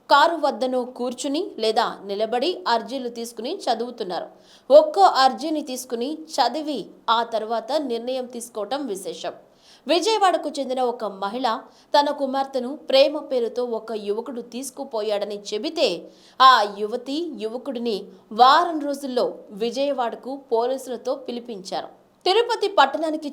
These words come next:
చెందిన కొందరు వృద్ధులు, యువతులు తాము తమ వీధిలో తిరగలేకపోతున్నామని, కొందరు జులాయిలు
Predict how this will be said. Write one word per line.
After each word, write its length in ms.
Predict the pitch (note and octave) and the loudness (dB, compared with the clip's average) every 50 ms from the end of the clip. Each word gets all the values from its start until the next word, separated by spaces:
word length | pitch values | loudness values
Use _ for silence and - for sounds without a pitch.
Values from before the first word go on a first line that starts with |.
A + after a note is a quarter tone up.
| - | -8
చెందిన 220 | C#4+ B3+ B3 A#3 A3+ | -6 -6 -6 -6 -6
కొందరు 420 | G#3+ - A#3 A3 A3 G#3 G#3 G3+ | -6 -4 -6 -6 -4 -4 -4 -4
వృద్ధులు, 640 | G3+ F#3+ F#3 G#3+ A#3 A3+ G3+ C4 C#4 C#4+ D#4 E4 D#4+ - - | -4 -4 -4 -4 -4 -4 -2 -4 -2 -2 -4 -4 -6 -8 -4
యువతులు 500 | A3 A3+ A3 A#3 A#3 B3 A3 G#3+ A3 - - - - _ - - | -4 -2 -2 -2 -4 -2 -2 -2 -2 -2 -8 -18 -18 _ 2 4
తాము 240 | D4 D4+ D#4 E4 E4 D#4+ D#4 | 4 4 4 0 0 2 2
తమ 160 | C#4+ C4+ C4+ | 2 2 2
వీధిలో 440 | B3+ G#3+ A3+ C4+ D#4 C#4 D#4 C#4+ C#4 | -4 -2 -2 -4 -4 -2 -2 -4 -4
తిరగలేకపోతున్నామని, 1300 | C4+ C#4 B3+ A#3 A#3+ B3+ E4 E4+ F4+ F4 F4 D#4+ C#4+ C#4+ C#4+ C#4 C#4 C4 B3+ C4 B3 B3 B3+ B3 A#3+ A#3 A#3 - - - - _ - | -4 -2 0 0 0 0 0 0 0 0 0 -2 -2 -2 -4 -4 -4 -6 -4 -4 -4 -4 -4 -4 -4 -6 -6 -12 -20 -20 -8 _ 6
కొందరు 320 | E4 F4 E4+ F4 F4 E4+ | 6 6 6 4 -2 -2
జులాయిలు 720 | C4 - - A3+ A#3+ D4 F4 F#4 F4+ E4 D4+ C4+ G3 F3+ | -2 -4 -2 0 2 4 4 4 2 2 0 -2 -4 -4